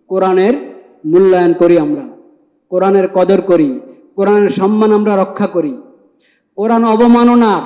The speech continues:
স্থূল, স্থূল পদ্ধতি, মানে যেটাকে অবমাননা বলার, এটাতে অবমাননা, এটা সবাই বুঝে। এরকম অবমাননা, এটা তো অমানুষদের কাজ,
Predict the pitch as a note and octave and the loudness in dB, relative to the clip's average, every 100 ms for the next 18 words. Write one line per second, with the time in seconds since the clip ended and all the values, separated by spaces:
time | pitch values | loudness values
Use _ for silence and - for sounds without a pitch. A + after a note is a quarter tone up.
0 | - - - - D4+ D4 - E4 B3 D3+ | -12 -20 -8 0 0 0 2 4 4 0
1 | - - D4 C#4+ C#4+ E4 E4 C#4+ A#3 A3 | -6 -6 -4 -4 0 0 2 -2 -2 -4
2 | - D3 A2+ - _ _ _ _ _ _ | -4 -8 -10 -20 _ _ _ _ _ _
3 | _ _ _ _ _ A3+ D4 D4 D4 D#4 | _ _ _ _ _ -4 -2 0 -2 -2
4 | D#4+ D4 D4 D4+ D4+ C#4+ C#4 C#4 C4+ C4+ | 0 0 0 -2 0 0 2 2 2 -2
5 | C4+ - - B3 C4 C#4 C4 C4+ C4+ C4+ | -6 -14 -4 0 2 2 2 2 2 2
6 | C4+ C4 C4 B3+ C4+ C4+ A#3+ G#3 D#3 - | 4 4 4 2 4 4 2 2 0 -4
7 | - - - _ _ _ - C4+ D#4+ D4 | -16 -20 -20 _ _ _ -8 -4 -2 -2
8 | D#4 D4+ D4+ D4 C#4 C4+ A#3 E3 - - | -2 -2 0 0 2 2 0 -2 -8 -20
9 | - - B3+ C#4 D4 B3 C4 C4+ A#3+ A#3 | -20 -6 -4 -2 0 2 4 4 2 2
10 | G#3 E3 | 0 -4